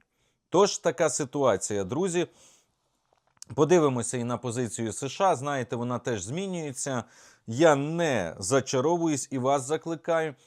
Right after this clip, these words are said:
Так Венс сказав, так Трамп сказав. Побачимо. Вона мінлива.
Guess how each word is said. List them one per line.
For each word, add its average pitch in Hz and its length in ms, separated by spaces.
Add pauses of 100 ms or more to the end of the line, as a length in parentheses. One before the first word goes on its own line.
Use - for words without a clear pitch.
(200)
Так 143 280
Венс 127 300
сказав, 135 540
так 127 260
Трамп 123 280
сказав. 170 520 (360)
Побачимо. 120 720 (340)
Вона 147 280
мінлива. 139 600